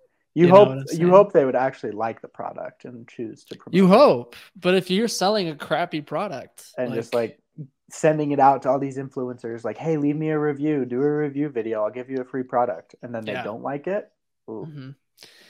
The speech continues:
Speaker 2: That's the thing. So I think the, uh, we pulled up an article and it talks a little bit about de-influencing and kind of the way that it's going to change, um,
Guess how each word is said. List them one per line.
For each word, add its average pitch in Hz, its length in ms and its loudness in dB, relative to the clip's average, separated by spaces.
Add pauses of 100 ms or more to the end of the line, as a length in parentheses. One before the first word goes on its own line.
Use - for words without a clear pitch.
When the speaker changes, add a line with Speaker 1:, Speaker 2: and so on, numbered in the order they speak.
(460)
Speaker 2:
That's 175 180 0
the 190 100 -4
thing. 156 360 -2
So 160 300 2
I 156 120 6
think 190 380 -8 (300)
the, 170 560 0 (100)
uh, 151 340 -2
we 143 80 -4
pulled 180 240 -2
up 180 140 -4
an 160 80 -4
article 147 440 -2
and 143 80 -6
it 139 120 -10
talks 160 300 -8
a 165 40 -14
little 190 200 -4
bit 180 100 -4
about 147 280 -2
de-influencing 139 880 -10
and 131 260 -16
kind 175 280 -2
of 170 180 -4
the 156 140 -2
way 143 520 -4
that 143 160 -10
it's 135 100 -16
going 143 280 -6
to 139 60 -8
change, 139 720 -8 (480)
um, 123 460 -6